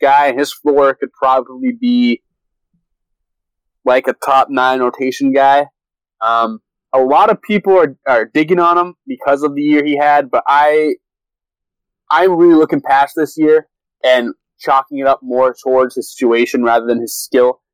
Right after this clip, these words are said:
and I think he's gonna be pretty good. So I feel like he has probably the best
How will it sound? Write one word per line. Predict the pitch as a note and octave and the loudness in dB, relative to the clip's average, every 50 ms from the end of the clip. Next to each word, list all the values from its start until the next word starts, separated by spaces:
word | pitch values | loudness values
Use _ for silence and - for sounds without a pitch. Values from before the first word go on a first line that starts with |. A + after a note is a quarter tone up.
| _ - | _ -4
and | B2 | -4
I | B2+ | -2
think | B2 - C3+ B2 | -2 -4 -4 -4
he's | C3 A#2+ | -4 -2
gonna | B2+ A#2+ | 0 0
be | A2+ A2 | 0 -2
pretty | G#2 - B2 A2+ G#2+ A2+ | -2 -2 -4 -4 -2 0
good. | B2 A2+ A2+ A2+ | 0 2 2 0
So | - - A2+ | 0 0 0
I | A#2 A#2+ | 0 0
feel | - - D3 | 0 0 2
like | C3+ C3 B2+ B2 - | 2 2 2 0 -4
he | _ C3 B2 B2 A#2+ A#2+ G#2+ - - - A#2+ | _ -6 -4 -2 -2 -4 -4 -6 -6 -2 0
has | A2+ A2+ G#2+ - | 0 0 0 -2
probably | - _ - A#2 A2+ A2+ A2 | -4 _ -2 0 0 0 -2
the | A2 A2 | -4 -4
best | - A#2 G#2+ G#2+ - - - - | -2 0 0 0 -2 -6 -12 -20